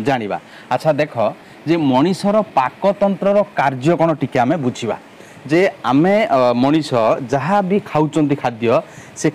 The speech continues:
ଖାଦ୍ୟଗୁଡ଼ିକ କ'ଣ ହେଉଛି ନା ପାଟି ବାଟେ ଯାଉଛି ଆମର ପାକନଳୀ ଭିତରକୁ, ପାଟି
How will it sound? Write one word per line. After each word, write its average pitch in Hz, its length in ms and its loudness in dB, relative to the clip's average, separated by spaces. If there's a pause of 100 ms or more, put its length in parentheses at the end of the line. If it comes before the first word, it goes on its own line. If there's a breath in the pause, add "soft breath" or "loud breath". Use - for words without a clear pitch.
ଖାଦ୍ୟଗୁଡ଼ିକ 185 720 0
କ'ଣ 156 240 2
ହେଉଛି 123 360 0 (360 loud breath)
ନା 165 80 2
ପାଟି 156 320 0
ବାଟେ 185 260 2 (240)
ଯାଉଛି 160 260 0
ଆମର 185 200 2
ପାକନଳୀ 180 480 0
ଭିତରକୁ, 170 360 0 (120)
ପାଟି 139 260 0